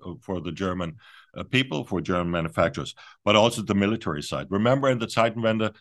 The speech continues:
speech in, on, uh, February twenty-seventh, uh, Olaf Scholz, the chancellor, announced our major, major financing for the Bundeswehr. And my feeling is our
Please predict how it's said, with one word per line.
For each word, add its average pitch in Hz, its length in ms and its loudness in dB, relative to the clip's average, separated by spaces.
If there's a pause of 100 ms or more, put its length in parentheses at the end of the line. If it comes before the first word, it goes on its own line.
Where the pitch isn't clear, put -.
(140)
speech 113 520 0 (300)
in, 92 560 -4
on, 87 400 -6
uh, 82 160 -2
February 98 400 -2
twenty-seventh, 101 520 -2 (500)
uh, 95 140 -2
Olaf 107 340 0
Scholz, 104 240 0
the - 80 -6
chancellor, 101 480 -2
announced 95 600 0 (120)
our 82 480 0
major, 110 720 4
major 90 420 0
financing 87 680 -2
for 85 160 -6
the 76 100 -6
Bundeswehr. 69 600 -6 (560)
And 90 360 -2
my 98 220 0
feeling 98 460 -2
is 85 320 -6 (180)
our 92 380 -2